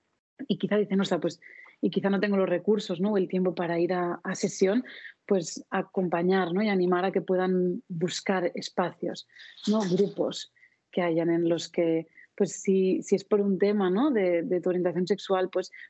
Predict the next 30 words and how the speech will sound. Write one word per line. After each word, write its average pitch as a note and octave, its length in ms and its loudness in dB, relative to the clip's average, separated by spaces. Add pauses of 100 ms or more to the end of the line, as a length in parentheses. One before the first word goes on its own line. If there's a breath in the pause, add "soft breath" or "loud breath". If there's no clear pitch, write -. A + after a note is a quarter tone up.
buscar F#3+ 420 0
grupos, E3 460 -2
porque F#3 220 0
hay F3+ 80 0
gente G3+ 500 0 (280 loud breath)
maravillosa F#3 640 2
que F3 80 -2
te E3 100 -2
podrá E3 460 -2
acompañar, E3+ 760 0
¿no? A#3+ 200 0 (420 loud breath)
Y, F3 680 2
y F#3+ 100 2
en F3+ 140 2
la E3+ 120 0
que F3 140 2
verte F#3 280 2
reflejada, F#3 680 -2 (340 soft breath)
¿no? G#3 120 0
Creo F#3 160 2
que F#3 60 -2
es - 80 -6
superbonito F#3+ 580 0
cuando F3 560 -2 (380 soft breath)
te F#3 120 0
puedes, F3+ 680 0
esto, F3+ 240 -2
espejear F#3 560 -2
con G#3 180 0
alguien G#3+ 400 0